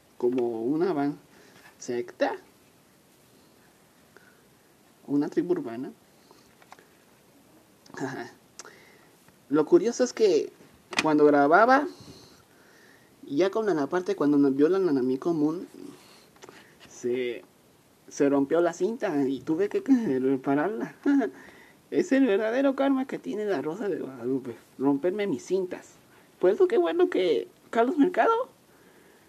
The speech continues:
no se metió con mis cassettes, porque mira lo que pasó, le llegó el karma. Eh, originalmente este era de top ten, pero no me quedó muy bien como pensaba, y entonces el helado B,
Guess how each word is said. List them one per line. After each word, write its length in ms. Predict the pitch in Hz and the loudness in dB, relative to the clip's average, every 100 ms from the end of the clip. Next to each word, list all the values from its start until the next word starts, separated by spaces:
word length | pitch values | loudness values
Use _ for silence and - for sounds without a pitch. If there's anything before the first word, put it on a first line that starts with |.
| _ _ - _ - _ - | _ _ -20 _ -20 _ -2
no 200 | 160 226 | 2 4
se 160 | - | 4
metió 340 | 185 175 202 196 | 2 2 -2 0
con 300 | 165 175 233 | 0 2 0
mis 160 | 302 - - _ - - | -2 -4 -16 _ -20 -16
cassettes, 600 | - 139 151 131 - - - - _ _ - - _ - | -8 -6 -6 -8 -10 -20 -20 -20 _ _ -20 -20 _ 0
porque 260 | 151 160 | 0 0
mira 260 | 175 427 - | -4 -4 -4
lo 120 | 339 | -6
que 80 | 440 | -6
pasó, 240 | - 453 494 - - - - - - - | -6 -4 -6 -8 -18 -20 -20 -20 -12 -6
le 140 | 139 | -2
llegó 180 | 151 185 | 2 2
el 80 | 180 | 2
karma. 240 | 285 269 - - - - - - _ _ _ _ _ _ _ - - - - - _ - _ - | 0 -4 -8 -20 -20 -20 -20 -20 _ _ _ _ _ _ _ -20 -20 -20 -20 -20 _ -20 _ -12
Eh, 100 | - | -2
originalmente 680 | - 392 226 269 285 269 554 | 0 0 0 0 0 0 -2
este 180 | 539 494 | 0 -2
era 140 | - 320 | 0 -2
de 100 | 285 | -2
top 280 | 311 226 | -2 -4
ten, 320 | - 220 220 190 - | -6 -10 -10 -10 -4
pero 340 | 185 180 180 | 0 2 0
no 160 | 202 233 | -2 -4
me 160 | 247 | -4
quedó 260 | 247 226 170 | -4 -2 0
muy 180 | 180 180 | 0 0
bien 180 | 185 | -2
como 200 | 196 190 | -2 -2
pensaba, 560 | 180 180 311 370 233 233 | -2 -4 -2 -4 -2 -6
y 160 | 240 285 | -8 -8
entonces 360 | - 370 311 | -4 -2 0
el 100 | 285 | 0
helado 320 | 254 240 269 | -2 -2 -4
B, 200 | 277 277 | -4 -6